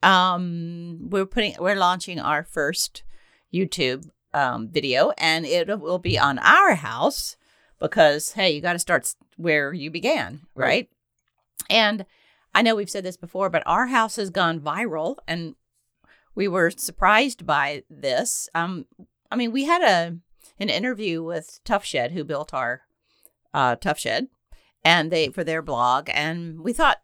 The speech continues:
Speaker 1: that was kind of exciting, and we thought something might happen about that. We didn't have any idea. That was, like, two years ago.
Speaker 2: Yeah.
Speaker 1: <laughs> We were shed building when shed building was c-, not cool, I had
Speaker 2: Ac-,
Speaker 1: mentioned, or
Speaker 2: actually,
Speaker 1: something.
Speaker 2: it was three and a
Speaker 1: No, no,
Speaker 2: half
Speaker 1: no,
Speaker 2: ye-,
Speaker 1: not the,
Speaker 2: what?
Speaker 1: not the
Speaker 2: Oh,
Speaker 1: article.
Speaker 2: the article. Oh, yeah.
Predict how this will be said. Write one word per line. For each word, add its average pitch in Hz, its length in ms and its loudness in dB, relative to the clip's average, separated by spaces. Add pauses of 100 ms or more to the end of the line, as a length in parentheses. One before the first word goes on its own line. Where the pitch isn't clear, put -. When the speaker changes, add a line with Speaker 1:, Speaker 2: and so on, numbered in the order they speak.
(160)
Speaker 1:
that 165 200 -6
was 185 180 -6
kind 170 200 -4
of 170 60 -6
exciting, 190 680 -2
and 175 200 -4
we 190 120 -10
thought 190 340 -4
something 190 320 -12
might 156 180 -4
happen 220 340 -4
about 120 280 -10
that. 95 180 -10
We 143 100 -8
didn't 151 180 -8
have 156 160 -6
any 139 160 -10
idea. 151 240 -6
That 185 100 -4
was, 320 120 -10
like, 262 160 -10
two 330 160 -4
years 302 300 -8
ago. - 260 -12 (300)
Speaker 2:
Yeah. 110 180 -2 (140)
Speaker 1:
<laughs> - 100 0 (220)
We - 120 0
were 262 120 0
shed 247 300 2
building 220 360 -2
when 180 120 -6
shed 208 260 0
building 185 280 -6
was 175 160 -10
c-, - 120 -18 (240)
not - 220 -4
cool, 139 340 0
I 139 120 2
had 151 160 0
Speaker 2:
Ac-, - 80 -10
Speaker 1:
mentioned, 151 240 -4
or 139 80 -4
Speaker 2:
actually, 165 60 -6
Speaker 1:
something. 165 240 -6
Speaker 2:
it 127 40 -8
was 120 220 -12 (120)
three 139 480 -10
and 107 440 -12 (100)
a - 100 -10
Speaker 1:
No, 294 100 -4
no, 294 40 0
Speaker 2:
half 277 140 2
Speaker 1:
no, 170 140 -4
Speaker 2:
ye-, 160 60 -10
Speaker 1:
not 214 220 -6
the, 190 80 0
Speaker 2:
what? 120 160 -2
Speaker 1:
not 202 180 -10
the - 60 -4
Speaker 2:
Oh, 156 80 6
Speaker 1:
article. 165 160 2
Speaker 2:
the 165 80 4
article. 123 380 -8
Oh, 113 240 -12
yeah. 113 80 -8